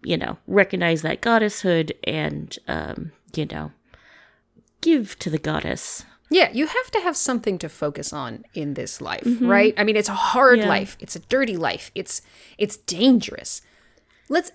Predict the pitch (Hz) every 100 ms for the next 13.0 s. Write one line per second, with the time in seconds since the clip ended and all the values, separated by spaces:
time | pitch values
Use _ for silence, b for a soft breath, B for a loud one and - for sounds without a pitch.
0 | 226 240 190 156 - - - - - 214
1 | - 311 294 254 247 - 240 220 214 220
2 | b _ 202 202 196 202 190 - 190 165
3 | 190 277 302 160 - 196 - 175 165 214
4 | 156 - 233 226 - 339 311 262 b b
5 | 240 226 226 208 208 175 - 392 427 220
6 | 170 165 - 165 156 175 b b - 240
7 | 254 302 277 240 180 226 220 220 214 208
8 | - 190 180 196 190 208 190 185 175 b
9 | b b 214 254 262 277 269 220 202 202
10 | 202 - - - - - _ _ _ -
11 | 226 254 285 277 226 226 233 175 269 269
12 | 330 285 - - - 277 349 359 311 -